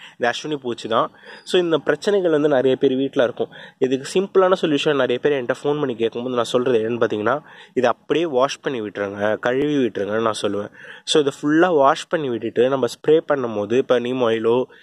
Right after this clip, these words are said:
இல்ல வேற ஏதாவது ஸ்ப்ரே பண்ணும்போது உங்களுக்கு வந்து எஃபெக்ட் நல்லாவே இருக்கும். இது இல்லாம அப்படியே நம்ம மேல மேல ஸ்ப்ரே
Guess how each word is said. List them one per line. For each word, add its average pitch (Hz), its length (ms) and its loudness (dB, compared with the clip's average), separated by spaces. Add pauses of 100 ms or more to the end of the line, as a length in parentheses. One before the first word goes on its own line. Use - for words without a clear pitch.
(160)
இல்ல 123 140 0
வேற 127 140 2
ஏதாவது 135 260 0
ஸ்ப்ரே 147 300 -2
பண்ணும்போது 123 340 -6
உங்களுக்கு 127 360 2
வந்து 131 200 2
எஃபெக்ட் - 280 -4
நல்லாவே 117 360 -4
இருக்கும். 113 340 -2 (600)
இது 139 260 -2
இல்லாம 156 480 2
அப்படியே 151 280 0
நம்ம 147 140 -4
மேல 131 280 0
மேல 143 200 -2 (120)
ஸ்ப்ரே 151 120 0